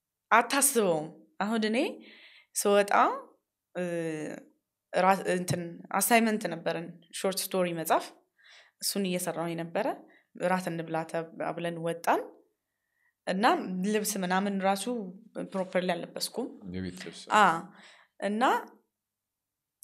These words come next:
Speaker 1: እንደዚህ ማስቲ-፣ ማስቲካ ከኪሴ ውስጥ አውጥቼ እንደዚህ፣ እንደዚህ ብዬ አይቻለሁ። ላይክ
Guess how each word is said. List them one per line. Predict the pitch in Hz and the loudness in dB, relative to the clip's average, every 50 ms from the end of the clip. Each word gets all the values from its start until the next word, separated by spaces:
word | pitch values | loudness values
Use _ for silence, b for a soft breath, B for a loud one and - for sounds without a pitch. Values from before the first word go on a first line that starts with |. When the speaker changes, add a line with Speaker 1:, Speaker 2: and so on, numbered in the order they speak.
| - | -2
Speaker 1:
እንደዚህ | - 226 233 240 233 254 247 240 233 262 285 349 320 | 0 2 4 8 8 8 8 8 4 2 0 0 2
ማስቲ-፣ | 220 220 214 214 - - - - | 2 2 2 2 0 -4 -4 -4
ማስቲካ | 202 208 208 208 - - 196 | -2 -2 -2 -2 -4 -4 -4
ከኪሴ | 202 - 202 - - 190 208 | -2 -4 -6 -6 -6 -4 -4
ውስጥ | 208 - - - | -4 -2 0 0
አውጥቼ | 226 208 - - - - 392 480 - - - _ _ _ _ _ _ _ _ _ _ - | 0 0 -2 -4 -8 -8 -8 -10 -12 -16 -20 _ _ _ _ _ _ _ _ _ _ -10
እንደዚህ፣ | 180 190 185 185 185 180 185 175 170 165 165 170 175 - 180 185 185 185 | -8 -6 -4 -2 -4 -4 -4 -6 -8 -10 -10 -12 -12 -12 -10 -8 -6 -4
እንደዚህ | 180 180 185 196 190 190 196 | -2 -2 -2 -2 -4 -4 -4
ብዬ | 196 185 165 | -4 -4 -4
አይቻለሁ። | 160 160 - - 143 - - - - _ _ _ _ - - 185 180 170 - - - - _ _ | -6 -6 -6 -8 -8 -8 -10 -14 -20 _ _ _ _ -16 -12 -10 2 6 6 6 6 2 _ _
ላይክ | - 165 165 | -4 -4 -4